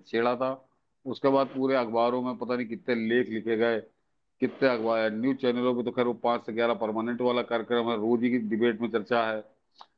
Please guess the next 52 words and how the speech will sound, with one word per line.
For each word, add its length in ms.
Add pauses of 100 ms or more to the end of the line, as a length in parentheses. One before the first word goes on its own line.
(160)
भागवत, 360
भागवत 340
जी 120
ने 120
कुछ 220
कह 160
दिया, 300
इंद्रेश 520
ने 60
कुछ 220
कह 180
दिया, 400 (420)
उसके 260
बाद 340 (100)
नड्डा 380
का 120
बयान 320
आज 180
भी 120
चर्चा 380
में 120
है। 280
ये 160
पूरी 320
कलह 300
चल 180
रही 200
है 260 (340)
दो 200
हज़ार 200
चार 260
के 120
परिणाम 380
के 100
बाद 240
से 80
आज 160 (440)
चौदह 300
दिन 100
हो 140
गए। 160 (1160)
आज 240
मैं 140
इसको 180
एक 80
नया 280
नाम 260
दे 160
रहा 80
हूँ 200
मनीष 120
जी, 260